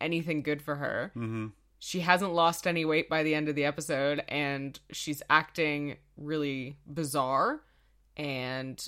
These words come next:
Speaker 1: affe-, it's affecting her daily life, so really, why are you doing it?
Speaker 2: She's
Speaker 1: Um,
Speaker 2: going a little crazy.
Speaker 1: Oh, yeah, she's definitely going a little crazy.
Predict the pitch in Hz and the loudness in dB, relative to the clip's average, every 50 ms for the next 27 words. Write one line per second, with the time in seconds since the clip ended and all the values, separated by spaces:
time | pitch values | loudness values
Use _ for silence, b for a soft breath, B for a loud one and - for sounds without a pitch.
0 | - _ - 165 151 - - 156 - - 175 165 - 170 - 185 175 - 185 175 | -14 _ -10 -10 -10 -8 -6 -6 -4 -2 -2 -2 -2 0 2 2 2 2 0 0
1 | 170 175 160 160 147 147 147 147 139 135 131 131 151 165 - - - 165 147 139 | 0 0 0 0 0 0 0 0 0 0 0 0 0 -2 -2 -2 -2 -2 -2 0
2 | 147 151 147 143 139 127 127 123 123 127 127 120 123 120 104 104 110 117 120 120 | -2 -2 -2 -2 -2 -2 -2 0 0 0 0 -2 -2 -4 -6 -6 -6 -6 -6 -6
3 | 110 107 113 190 240 302 320 - _ _ _ _ _ _ _ _ _ _ _ _ | -4 -2 -2 0 -2 -2 -2 -6 _ _ _ _ _ _ _ _ _ _ _ _
4 | _ _ - - 185 185 180 170 165 185 185 180 160 139 127 117 104 98 - 110 | _ _ -10 -4 0 2 4 4 4 4 4 4 4 4 4 2 0 0 -2 0
5 | 107 104 90 85 - - - _ _ - - 440 381 269 196 127 - - - - | 0 0 -2 -4 -8 -14 -16 _ _ 4 4 6 8 8 6 4 4 0 -2 -2
6 | 262 233 - 294 285 285 277 233 208 196 185 170 160 156 151 143 143 147 170 170 | -2 2 4 4 4 4 4 2 2 4 2 2 2 2 2 0 0 0 0 0
7 | 156 156 151 139 131 135 | 0 0 -2 -4 -6 -6